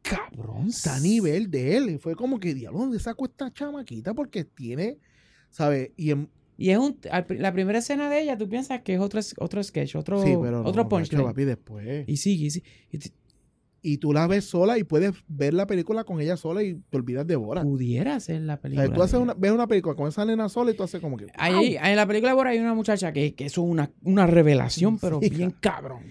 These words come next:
Speaker 1: Iba de menos
Speaker 2: Entonces,
Speaker 1: a más.
Speaker 2: yo digo, ¿cómo sacó los pe-, cómo sacó permiso para algunas personas? Mano, pasa una situación ya casi al
Speaker 1: No, ellos
Speaker 2: final.
Speaker 1: pedían, era representando de verdad,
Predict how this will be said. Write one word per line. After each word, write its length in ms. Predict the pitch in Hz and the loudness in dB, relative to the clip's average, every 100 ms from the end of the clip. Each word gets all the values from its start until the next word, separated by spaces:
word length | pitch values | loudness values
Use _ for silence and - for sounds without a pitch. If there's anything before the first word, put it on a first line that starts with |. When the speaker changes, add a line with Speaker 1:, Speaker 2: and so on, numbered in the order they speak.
| - | -4
Speaker 1:
Iba 200 | 190 233 | 0 2
de 100 | 240 | 2
menos 180 | 240 220 | 6 6
Speaker 2:
Entonces, 120 | 151 | 6
Speaker 1:
a 20 | |
más. 220 | 147 147 - _ _ _ _ _ _ _ _ | 2 -4 -8 _ _ _ _ _ _ _ _
Speaker 2:
yo 240 | 147 147 | 0 4
digo, 260 | 147 175 151 | 4 4 -2
¿cómo 280 | - 120 180 | -4 -4 -4
sacó 300 | 202 262 269 | -6 -6 -2
los 140 | 262 247 | -2 -2
pe-, 160 | - | -8
cómo 260 | - 180 233 | -6 -4 -4
sacó 300 | 277 269 254 | -4 -4 -2
permiso 480 | 254 233 247 - 190 | 0 -2 -4 -6 -6
para 160 | 143 127 | -4 -4
algunas 260 | 131 170 | -2 -4
personas? 460 | 196 214 - 220 202 _ _ _ _ | -2 -4 -2 -4 -4 _ _ _ _
Mano, 320 | 110 123 220 151 | -8 -2 -2 -4
pasa 260 | 113 - | -8 -4
una 120 | 214 240 | -2 -2
situación 540 | 254 247 190 196 214 190 | 0 0 0 0 -2 -2
ya 200 | 143 143 | -2 -2
casi 240 | 175 - | -2 -2
al 60 | 175 | 0
Speaker 1:
No, 80 | |
ellos 120 | 190 226 - | 2 4 4
Speaker 2:
final. 100 | 190 | 4
Speaker 1:
pedían, 680 | 202 208 214 202 175 90 - | 4 4 2 0 -2 -4 -6
era 640 | - 156 175 175 156 143 | -2 2 6 6 6 4
representando 680 | 139 147 147 151 143 139 160 | 2 0 -2 -2 -4 -4 -2
de 80 | 180 | -2
verdad, 720 | 180 165 160 165 151 - - | -2 0 0 0 0 -4 -10